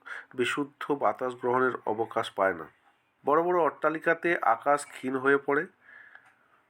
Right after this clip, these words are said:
ফলে গ্রামাঞ্চলের মতো শহরে গাছপালা দেখা যায় না। যতটুকু সবুজ তথা গাছ শহরে বেঁচে থাকে, সেটুকু একদিন দূষণের কারণে ধ্বংস হয়ে যায়।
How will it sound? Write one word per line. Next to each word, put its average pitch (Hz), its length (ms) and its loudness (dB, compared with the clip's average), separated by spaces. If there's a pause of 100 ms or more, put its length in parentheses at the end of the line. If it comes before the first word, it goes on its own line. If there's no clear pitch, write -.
(1000)
ফলে 147 320 4 (260)
গ্রামাঞ্চলের 160 600 2
মতো 170 240 -2
শহরে 139 420 4
গাছপালা 131 460 6
দেখা 127 280 2
যায় 92 220 8
না। 80 100 -6 (520)
যতটুকু 175 460 4
সবুজ 156 420 0
তথা 151 300 4
গাছ 135 400 6
শহরে 127 540 4
বেঁচে 131 240 2
থাকে, 147 360 2
সেটুকু 143 560 2
একদিন 135 680 2 (180)
দূষণের 131 400 4
কারণে 120 380 2
ধ্বংস 104 340 -8
হয়ে 95 120 0
যায়। 80 200 -4